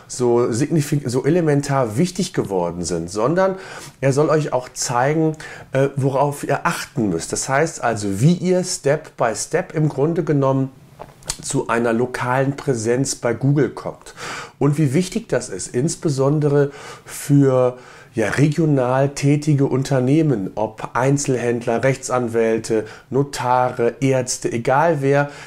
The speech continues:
regional tätig ist, muss eigentlich heutzutage, ähm, ja, lokal präsent sein, denn,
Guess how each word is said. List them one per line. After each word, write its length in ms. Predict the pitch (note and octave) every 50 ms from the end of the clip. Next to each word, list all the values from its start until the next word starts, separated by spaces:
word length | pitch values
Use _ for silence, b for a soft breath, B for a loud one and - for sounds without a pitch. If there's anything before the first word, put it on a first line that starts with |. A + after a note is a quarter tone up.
| B B B -
regional 580 | C#3 D3 C#3+ D#3 D3 C3+ C3+ B2+ B2 A#2+ A#2 -
tätig 380 | - C#3 D#3 D3+ D3+ C#3+ C#3+
ist, 300 | C#3 D3 C#3 C#3+ - - B B B -
muss 500 | A2+ A#2 C3 E3+ A3+ A3+ - - - - -
eigentlich 720 | C3 C3 C#3 D3+ D#3+ E3 F3 D3+ C#3+ D3+ C#3+ C#3+ - -
heutzutage, 1000 | - B2+ B2+ C#3+ D3+ D3 - - D3 C#3+ - - B2+ B2+ B2+ B2+ B2+ B2+ C3+ C3 - B B B B B B B B B -
ähm, 320 | B2 B2+ B2+ A#2+ A#2+ A#2 - -
ja, 160 | A2 A2+ F#2
lokal 640 | F2+ G#2+ B2+ D3 D3+ D3 - C#3+ C#3 C#3 D3 D3
präsent 640 | D3 - - - C#3 B2+ A2 G#2+ G#2+ A2+ C3+ F3 F3+ -
sein, 380 | - D#3 D3 D3 D3 C#3+ C#3
denn, 380 | - B2+ B2+ C#3 D#3 E3+ F3